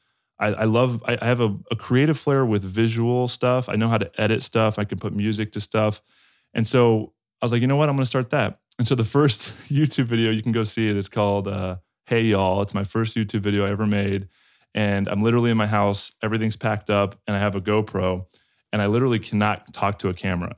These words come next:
And I don't know, anybody that's a content creator can probably relate to this. The first time you try to speak to a camera, it's so funny 'cause you know you can edit it afterwards. But I, I'm trying to be perfect. It's just like when I write, it's like I need to be perfect instead of just, like, putting my words on the page.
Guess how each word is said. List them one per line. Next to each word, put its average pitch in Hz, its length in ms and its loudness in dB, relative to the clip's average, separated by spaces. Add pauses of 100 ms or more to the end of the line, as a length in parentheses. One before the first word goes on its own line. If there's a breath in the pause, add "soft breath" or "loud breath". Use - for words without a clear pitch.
And 101 80 0
I 104 40 4
don't 113 80 4
know, 120 100 6
anybody 113 380 4
that's 104 200 0
a 104 40 -8
content 104 380 -2
creator 101 200 0
can 95 100 -4
probably 101 200 2
relate 101 260 0
to - 60 -10
this. 104 160 -2
The - 100 -8
first 110 280 -2
time 107 180 -2
you 101 80 0
try 101 240 -2
to 98 100 -4
speak 104 280 -4
to 104 100 -2
a 98 40 -2
camera, 110 500 -2 (320 loud breath)
it's 113 140 -2
so 131 160 2
funny 139 280 0
'cause 101 160 0
you 107 100 2
know 127 200 4
you 143 160 4
can 107 200 -4
edit 113 260 -2
it 98 120 0
afterwards. 101 680 -2 (340)
But 110 120 0
I, 107 40 4 (100)
I'm 95 120 -2
trying 120 260 0
to 123 60 2
be 110 120 0
perfect. 104 580 -2
It's - 140 -16
just - 180 -6
like 107 180 -2
when 101 140 -2
I 95 60 0
write, 104 280 2
it's 90 120 -8
like 98 100 -4
I 95 40 -4
need 104 120 0
to 104 60 -2
be 104 100 0
perfect 104 400 0
instead 98 220 -4
of 95 60 -6
just, 98 180 -6
like, 92 140 -6
putting 104 420 -2
my 98 120 -2
words 101 280 -2
on 98 80 -4
the 98 80 -4
page. 107 400 -2